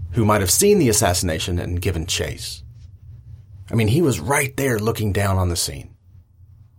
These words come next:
The fire station is on Main Street. It's essentially next door to those buildings that housed the boarding house,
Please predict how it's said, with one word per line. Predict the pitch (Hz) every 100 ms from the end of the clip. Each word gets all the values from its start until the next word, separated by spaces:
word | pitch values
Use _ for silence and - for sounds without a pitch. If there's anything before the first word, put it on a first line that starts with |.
| - - - - -
The |
fire | 92 127 139
station | - 123 113 98
is | 90
on | 107 110
Main | 104 92
Street. | 87 - - -
It's | -
essentially | - 220 214 139
next | 117 123 -
door | 113 101
to | 95
those | 92 85
buildings | 95 90 82 85
that | 87
housed | 87 82 78 - - - -
the |
boarding | 78 90 90 87 85
house, | 87 82 80 -